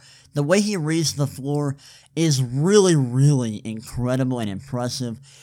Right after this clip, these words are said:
And I think there are statistical indicators that he can be a really good scorer, even if his jump shot never improves.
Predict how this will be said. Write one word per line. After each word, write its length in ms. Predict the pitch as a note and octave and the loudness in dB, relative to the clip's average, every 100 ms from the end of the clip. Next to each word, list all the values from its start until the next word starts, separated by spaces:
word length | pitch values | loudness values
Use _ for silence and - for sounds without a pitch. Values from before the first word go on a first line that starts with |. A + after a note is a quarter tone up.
| - | -12
And 140 | - E3+ | -4 0
I 120 | B3 | 0
think 260 | D4 A3 | 0 -2
there 180 | D3+ F3 | 0 0
are 160 | - D3+ | -2 -2
statistical 840 | C3+ D#3+ D3 G#3 A3 - D3+ D#3 - | -2 -4 -4 -4 -4 -6 -8 -8 -6
indicators 760 | D#3 E3+ C#3+ C3+ A#2+ A#2+ A2+ - - - - | -6 -4 -4 -4 -4 -6 -10 -12 -20 -14 -2
that 100 | D3+ | 0
he 140 | A3 | 2
can 120 | A#3+ | 0
be 160 | G#3 G#3 | 0 0
a 120 | E3 | 0
really 580 | C3 A#2 D#3+ F#3 F3+ C#3 | -2 -2 -2 0 -2 -2
good 220 | C3+ A2+ | -2 -2
scorer, 520 | - C#3+ F3 E3 C3 - - - _ | -6 -8 -6 -6 -6 -10 -20 -20 _
even 320 | F#3+ A3+ A3 | 0 2 2
if 240 | F#3 F3+ D3+ | -2 -2 -2
his 160 | D3+ | -4
jump 280 | B2 D#3+ D#3+ | -2 -2 -2
shot 220 | D3 C3 | -2 -4
never 380 | A2+ A#2 A2+ B2 | -4 -6 -8 -8
improves. 880 | C3 B2+ - F3 D3 G2+ D#2+ - | -6 -6 -6 -4 -4 -4 -10 -12